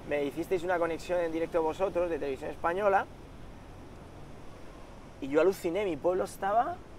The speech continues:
en la calle. O sea, mi pueblo entero estaba en la calle viéndome y el pueblo de mis padres en Extremadura, Barcarrota, igual. Y dije, "¡Guau!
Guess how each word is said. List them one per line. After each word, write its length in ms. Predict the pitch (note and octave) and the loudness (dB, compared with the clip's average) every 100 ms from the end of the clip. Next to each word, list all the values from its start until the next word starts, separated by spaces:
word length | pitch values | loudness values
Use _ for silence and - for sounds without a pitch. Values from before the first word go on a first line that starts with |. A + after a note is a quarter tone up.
| - - - - | -14 -14 -10 -2
en 160 | D#3+ | 2
la 120 | D3 C3 | 4 4
calle. 300 | G#3 G#3+ - - - - | 2 0 -6 -12 -16 -6
O 20 | |
sea, 120 | F3 | -4
mi 140 | D#3 C#3+ | -2 0
pueblo 260 | F#3+ A3+ | 2 2
entero 280 | G#3+ A3+ A#3+ | 2 4 4
estaba 460 | F#3 G#3 A#3+ C#4+ - - | 4 6 6 6 2 0
en 160 | F3 E3+ | 6 8
la 140 | E3 | 8
calle 320 | D#3+ A3+ A#3 | 8 6 6
viéndome 580 | F3+ G#3 A3+ F3 D3+ C3+ | 4 2 2 2 0 0
y 100 | C#3+ | 2
el 80 | D#3+ | 4
pueblo 240 | E3 G#3+ | 4 2
de 80 | A#3 | 2
mis 160 | G#3+ E3 | 0 -2
padres 400 | G3+ A3 A3+ G3+ | 4 4 4 0
en 100 | F#3 | -4
Extremadura, 580 | E3+ E3+ E3 F3 A3 G3+ | -2 0 4 6 6 6
Barcarrota, 680 | F3+ D#3+ E3+ G3+ - - | 4 4 2 2 -2 -4
igual. 520 | D#3 D#3 E3+ A3+ D3+ B2 - - - - - | -2 2 4 4 0 -6 -14 -18 -18 -12 -6
Y 120 | C#3 | -4
dije, 640 | C#3 C#3 - C#3+ B2+ B2+ - - - - - - - - C#3 C#3 | -4 -6 -4 -4 -2 -6 -10 -16 -16 -16 -16 -16 -16 -14 -10 0
"¡Guau! 240 | D#3+ F#3+ | 6 6